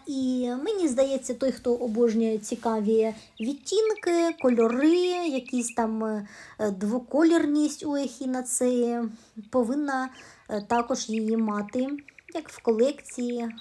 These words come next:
або просто як окрему одиницю у вашому садочку і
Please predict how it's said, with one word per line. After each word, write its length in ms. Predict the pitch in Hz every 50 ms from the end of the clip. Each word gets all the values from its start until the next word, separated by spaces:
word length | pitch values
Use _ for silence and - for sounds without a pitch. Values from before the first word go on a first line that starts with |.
| -
або 280 | - - 254 339 - 233
просто 640 | - - 220 226 226 233 226 226 - - 220 208 214
як 440 | 214 220 214 220 220 214 208 208 - 220 208 208 202 - - - - _ -
окрему 640 | 226 208 - 240 240 240 233 233 226 220 220 220 220 202 208 - -
одиницю 880 | - 240 202 196 226 214 220 226 277 285 - - - 277 277 285 294 285 - - - _ _ _ - -
у 140 | 302 254 240
вашому 640 | 214 214 214 220 220 - - 233 220 214 220 220 226 -
садочку 920 | 220 - - 226 202 202 208 226 254 254 - - - - 262 262 254 254 - - -
і 260 | - 262 277 311 320